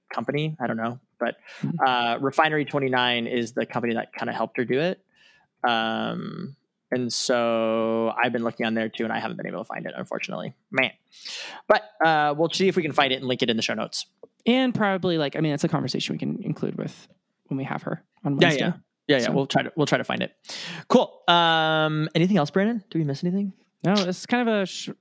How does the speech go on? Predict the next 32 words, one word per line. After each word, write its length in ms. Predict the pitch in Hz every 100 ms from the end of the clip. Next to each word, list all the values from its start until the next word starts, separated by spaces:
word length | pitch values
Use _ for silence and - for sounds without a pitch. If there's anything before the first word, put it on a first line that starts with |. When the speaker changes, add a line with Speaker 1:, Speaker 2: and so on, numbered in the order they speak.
| -
Speaker 2:
shorter 360 | - 180 170 147
one 180 | 151 151
for 240 | - 135
us, 240 | 151 143
even 260 | 147 143 147
s-, 200 | 139 -
though 240 | 147 143
it's 120 | 139 -
still 220 | - 151
ten 200 | - 147
minutes. 320 | 139 143 -
But, 240 | - 120 - - - - - -
um, 320 | - 139 131 - -
no, 200 | 214 202
we 60 | -
just 140 | 175 190
wanted 200 | 185 165
to 60 |
update 160 | 170 175
you 80 | 180
guys. 320 | 180 175 - -
Always 260 | 160 160
love, 220 | 160 160 160 -
um, 500 | 160 151 151 147 175 -
having 240 | 165 170
you 60 | 160
guys 160 | 156
tune 240 | - - 156
in. 200 | 175 226 _ _
It's 80 | - -
Speaker 1:
Yeah. 100 | 156
Speaker 2:
appreciated. 400 | 185 147 165